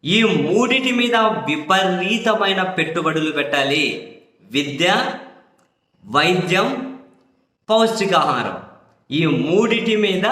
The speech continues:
విపరీతమైన పెట్టుబడులు పెట్టాలి, క్లియర్గా సజెస్ట్ చేశారు.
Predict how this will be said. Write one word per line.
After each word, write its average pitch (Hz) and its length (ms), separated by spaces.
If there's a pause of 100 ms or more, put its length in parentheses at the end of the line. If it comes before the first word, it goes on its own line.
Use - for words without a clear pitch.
(540)
విపరీతమైన 196 1000
పెట్టుబడులు 175 600
పెట్టాలి, 147 640
క్లియర్గా 208 720
సజెస్ట్ 202 480
చేశారు. 180 380